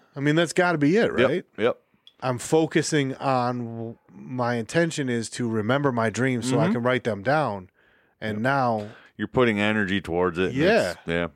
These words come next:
Speaker 2: Coming
Speaker 1: putting
Speaker 2: to
Speaker 1: some work
Speaker 2: fruition.
Speaker 1: into it, putting a little, yeah.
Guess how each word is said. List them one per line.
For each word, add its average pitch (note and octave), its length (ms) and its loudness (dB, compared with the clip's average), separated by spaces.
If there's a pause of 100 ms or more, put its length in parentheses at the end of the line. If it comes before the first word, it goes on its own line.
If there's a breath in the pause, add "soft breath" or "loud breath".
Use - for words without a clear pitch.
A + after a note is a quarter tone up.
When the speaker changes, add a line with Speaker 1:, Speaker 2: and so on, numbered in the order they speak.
(420)
Speaker 2:
Coming F#3 200 0
Speaker 1:
putting - 0 -
Speaker 2:
to G3 200 0
Speaker 1:
some B2 80 -6
work D#3 180 4
Speaker 2:
fruition. F#3+ 320 4
Speaker 1:
into F#3 400 4
it, F#3+ 320 4
putting C#3 260 -4
a C3 80 -2
little, C#3+ 340 2 (520 soft breath)
yeah. - 320 -8